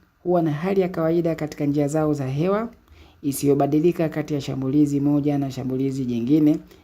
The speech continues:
Yani inamaanisha katika zile njia zao za kupitishia hewa huwa zinabana wakati wa shambulio, wakati wanapokuwa wamepata attack, lakini shambulio linapokuwa limeisha, basi njia zao zinarudi kawaida kama awali zilivyo-, zilivyokuwa.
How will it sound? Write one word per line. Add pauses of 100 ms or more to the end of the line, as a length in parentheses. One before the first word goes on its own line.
Yani
inamaanisha
katika
zile
njia
zao
za
kupitishia
hewa (420)
huwa
zinabana
wakati
wa
shambulio, (140)
wakati
wanapokuwa
wamepata
attack, (520)
lakini
shambulio
linapokuwa (280)
limeisha, (220)
basi
njia
zao
zinarudi
kawaida
kama (340)
awali
zilivyo-, (300)
zilivyokuwa.